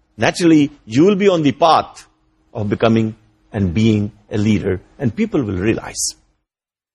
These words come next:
تو آئیے پھر کچھ تھیوریز کو دیکھتے ہیں،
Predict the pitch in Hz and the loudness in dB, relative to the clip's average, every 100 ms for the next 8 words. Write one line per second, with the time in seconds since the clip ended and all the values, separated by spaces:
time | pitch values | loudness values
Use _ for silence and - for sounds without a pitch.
0 | _ _ _ _ _ _ _ _ _ _ | _ _ _ _ _ _ _ _ _ _
1 | _ _ _ _ _ _ - 175 240 247 | _ _ _ _ _ _ -2 2 2 2
2 | 220 208 - - _ _ _ - 226 262 | 0 0 -2 -6 _ _ _ -2 4 4
3 | - 160 110 - 107 120 | 2 0 0 -4 -8 -8